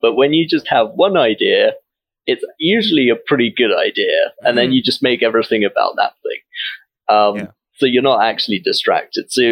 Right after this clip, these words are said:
Speaker 1: it, it comes down to this core. So we, we have to identify the core in order to have a valid spiritual success, which delivers on the promise of the moment-to-moment experience. And then once you've defined that, you really just need to know what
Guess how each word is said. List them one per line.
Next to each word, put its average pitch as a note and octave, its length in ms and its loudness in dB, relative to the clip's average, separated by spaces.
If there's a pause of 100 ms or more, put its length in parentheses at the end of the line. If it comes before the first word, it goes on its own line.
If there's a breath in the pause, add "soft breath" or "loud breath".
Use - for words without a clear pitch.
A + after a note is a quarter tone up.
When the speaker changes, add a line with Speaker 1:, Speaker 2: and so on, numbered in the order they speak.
(160)
Speaker 1:
it, B2+ 180 0
it C#3+ 180 0
comes F#3 280 -2
down A2 300 0
to G#2+ 100 -4
this G2 220 -2
core. F2 440 -2
So A2+ 280 0
we, B2 340 0
we C3+ 220 2
have E3+ 200 -2
to B2+ 120 0
identify A2 680 0
the - 120 -2
core A2+ 340 0
in G#2+ 60 -2
order G2+ 300 -2
to G#2 140 0
have G2+ 200 -2
a G2 260 -6
valid G#2+ 400 0
spiritual - 680 -4
success, - 500 -4
which - 240 -6
delivers G#2+ 420 0
on G2 140 -2
the - 160 -8
promise G2+ 400 -2
of - 160 -18
the G#2 60 -6
moment-to-moment G2+ 680 -4
experience. - 680 -2
And A2 100 -10
then G#2+ 320 -2
once C3 280 -2
you've - 180 -6
defined F#3 500 -2
that, F2+ 200 -2
you A#2 120 -4
really F#3 260 0
just - 300 -6
need G#2 240 -2
to - 120 -4 (800 loud breath)
know C#3+ 340 2
what B2 260 2